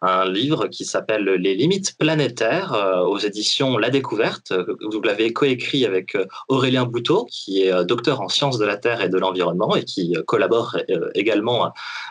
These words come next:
à l'U M R, euh, cinq mille six cents. En deux mille neuf, vous aviez déjà écrit ensemble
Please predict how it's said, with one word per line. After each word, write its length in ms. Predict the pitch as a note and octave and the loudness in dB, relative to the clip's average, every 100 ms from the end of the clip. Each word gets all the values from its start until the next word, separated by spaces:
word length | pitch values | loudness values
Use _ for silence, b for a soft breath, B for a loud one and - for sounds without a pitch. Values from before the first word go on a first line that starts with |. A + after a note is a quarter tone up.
| - | -6
à 100 | G#2+ | -2
l'U 140 | A2 A2+ | 0 0
M 140 | A2 | 0
R, 200 | A#2 G2 | 0 0
euh, 120 | F#2+ | -2
cinq 220 | F#2 G2+ | -2 -4
mille 120 | G2 F#2+ | -6 -8
six 180 | F#2+ | -6
cents. 300 | - C#3 A3+ B B B B B _ A#2+ | -4 -4 -4 B B B B B _ 0
En 280 | B2 A#2+ | 2 2
deux 140 | A#2+ C#3 | 2 2
mille 220 | D#3 D3 | 4 2
neuf, 440 | C3 D3+ D3+ - | 2 2 0 0
vous 260 | A#2 G#2 G#2+ | -2 -2 -2
aviez 240 | A2 A#2 | 0 0
déjà 400 | A#2 D3 C#3+ D#3 | 2 2 2 0
écrit 300 | D3 B2+ D#3 | 0 -2 -2
ensemble 580 | C#3+ - D3+ C#3+ G#2+ G#2 | -2 -2 -2 -2 -2 -2